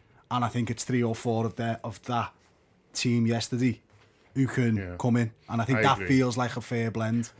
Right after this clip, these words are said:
Speaker 2: I think you want to upgrade the left back. I, I, I don't, I don't, I think, I, I think you'll want to buy a left back anyway.
Speaker 1: Yeah.
Speaker 2: So that's a, that's a,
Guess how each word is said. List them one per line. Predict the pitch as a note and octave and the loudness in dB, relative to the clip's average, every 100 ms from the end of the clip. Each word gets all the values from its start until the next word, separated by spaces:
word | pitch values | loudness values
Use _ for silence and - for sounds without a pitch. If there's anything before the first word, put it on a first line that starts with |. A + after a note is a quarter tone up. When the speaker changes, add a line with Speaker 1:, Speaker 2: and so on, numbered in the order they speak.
| - | -4
Speaker 2:
I | A#2+ | -2
think | C3+ | 0
you | A#2+ | 0
want | A#2+ B2 B2+ | 4 4 4
to | A#2+ | 2
upgrade | - A2+ A2 | 2 0 2
the | G#2+ | 0
left | G2 - | -2 -4
back. | G2 F#2+ - _ _ _ _ - | -6 -6 -8 _ _ _ _ -18
I, | - _ _ - | -18 _ _ -14
I, | G#2 - | -12 -10
I | A2 | -4
don't, | A2+ G#2 - | -4 -4 -6
I | |
don't, | G#2+ A#2 | -6 -6
I | - | -6
think, | G#2+ F#2+ - A2 | -8 -8 -16 -12
I, | G#2+ _ _ - | -12 _ _ -14
I | - | -4
think | C3 A#2 | -4 0
you'll | B2 | 2
want | A#2 | 2
to | G#2+ | 2
buy | G2+ | 0
a | F#2+ | 0
left | F#2+ F#2 | -2 -4
back | - G2 | -10 -8
anyway. | F#2+ F2+ F2 | -6 -6 -6
Speaker 1:
Yeah. | G2 E2+ - - | -6 -8 -12 -8
Speaker 2:
So | A2 | -4
that's | G#2 - | -4 -4
a, | G2 | -6
that's | A2 G2+ | -4 -6
a, | G#2 | -6